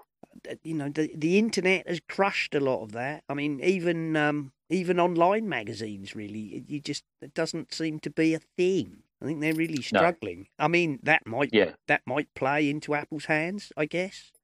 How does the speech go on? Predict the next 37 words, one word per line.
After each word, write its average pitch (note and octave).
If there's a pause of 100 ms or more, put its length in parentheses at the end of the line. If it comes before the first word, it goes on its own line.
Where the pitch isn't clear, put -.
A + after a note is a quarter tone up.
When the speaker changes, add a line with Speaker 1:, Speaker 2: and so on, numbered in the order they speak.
(140)
Speaker 1:
Um, D3
Speaker 2:
Could D3+
do. - (180)
Speaker 1:
could F3+
Speaker 2:
I E3+
Speaker 1:
do. -
Speaker 2:
mean, C#3
I C#3+
must E3+
admit, D3
one C#3+
of A2+
the A2+
reasons G#2+
why G#2+
I F#2+
bought A2+
the, G2+
um, F#2+
the A2
iPad G2+
Pro F#2+
twelve F#2
point G2
nine F#2+
inch F2
was F#2+
that G#2 (200)
it's, -
um, G#2+ (580)
you A#2
can A2
read G#2
a F#2+
magazine G2
on E2+
it E2+